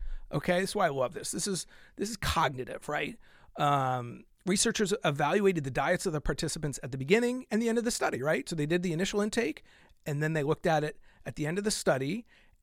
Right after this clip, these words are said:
and they gave each person a healthy eating index score.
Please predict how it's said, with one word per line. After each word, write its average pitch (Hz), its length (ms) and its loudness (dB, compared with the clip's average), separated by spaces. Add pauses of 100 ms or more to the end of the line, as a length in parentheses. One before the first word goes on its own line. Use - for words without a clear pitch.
and 202 160 0
they 202 220 4
gave 202 380 -2
each 214 200 -4
person 190 540 4
a 170 120 0
healthy 190 560 -2
eating 160 520 -2 (280)
index 165 300 -2
score. - 320 -4